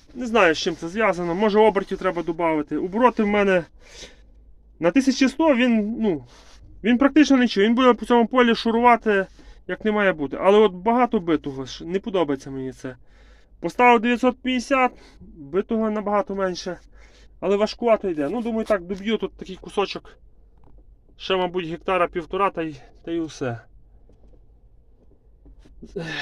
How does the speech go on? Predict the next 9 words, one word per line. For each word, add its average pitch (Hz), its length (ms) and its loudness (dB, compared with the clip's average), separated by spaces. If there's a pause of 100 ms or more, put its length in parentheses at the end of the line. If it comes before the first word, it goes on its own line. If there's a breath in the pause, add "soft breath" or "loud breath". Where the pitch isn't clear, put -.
(560 loud breath)
С-, - 200 -16
стерінь 220 400 2
ставлю, 190 400 0
висоту 190 320 -4
зрізу, 175 460 -4 (280 soft breath)
де 156 140 -10
воно 143 200 -6
там? 139 180 -14 (1200)
Двоєчку. 220 760 -2